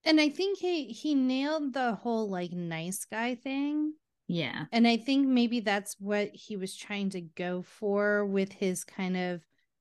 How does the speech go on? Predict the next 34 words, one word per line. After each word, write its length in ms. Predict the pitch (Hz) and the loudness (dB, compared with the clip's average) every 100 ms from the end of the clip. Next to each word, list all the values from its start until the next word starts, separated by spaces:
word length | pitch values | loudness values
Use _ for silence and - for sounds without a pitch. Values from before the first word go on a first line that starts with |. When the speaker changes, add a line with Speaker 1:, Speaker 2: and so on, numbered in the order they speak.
| - | 2
Speaker 1:
very 200 | 196 185 | 4 6
Speaker 2:
<laughs> 20 | |
He 120 | 285 | 4
Speaker 1:
soft-spoken. 1200 | 190 170 - - 196 185 190 190 202 202 202 202 - _ _ - - - | 4 -4 -8 -2 0 0 -2 0 0 0 0 -4 -10 _ _ -20 -20 -6
It 140 | 220 208 | -2 2
Speaker 2:
he 60 | |
Speaker 1:
just 120 | 208 208 | 4 2
Speaker 2:
just 100 | 202 | 2
Speaker 1:
didn't 360 | 208 196 190 - _ _ _ | 2 2 0 -4 _ _ _
land 400 | - 196 175 160 | 0 2 2 -2
at 140 | 160 - | -6 -10
times. 680 | - 160 - 180 196 - - _ _ _ _ _ _ _ _ - - _ _ _ _ _ _ _ _ | -12 -12 -12 -12 -12 -12 -18 _ _ _ _ _ _ _ _ -20 -20 _ _ _ _ _ _ _ _
Speaker 2:
I 220 | 285 202 202 | 4 4 4
think 320 | 208 196 - - _ _ - | 4 2 0 -12 _ _ -4
that's 340 | 180 180 170 | 2 2 2
all 140 | 165 147 | 0 2
he 140 | 180 | 0
could 180 | - 165 | -2 -6
do. 120 | 131 - | -4 -4
It's 160 | 165 | -2
like, 300 | 202 180 180 180 | 2 2 2 0
you 160 | - 196 | 0 2
know, 160 | 175 165 | 2 0
you 160 | 180 | -2
can't, 500 | 175 202 185 180 170 - _ _ _ _ _ _ _ _ _ _ _ | -2 0 2 2 -2 -6 _ _ _ _ _ _ _ _ _ _ _
he 280 | - 208 190 | -8 0 0
was 160 | 175 160 | 2 2
like, 240 | 156 - - | 0 -2 -2
"I 80 | 180 | 0
can 140 | 175 | 2
do 120 | 165 160 | 0 2
this 220 | 156 - | 2 0
one 260 | 170 180 185 | -2 -4 -6
thing." 340 | - - 175 | -8 -6 -8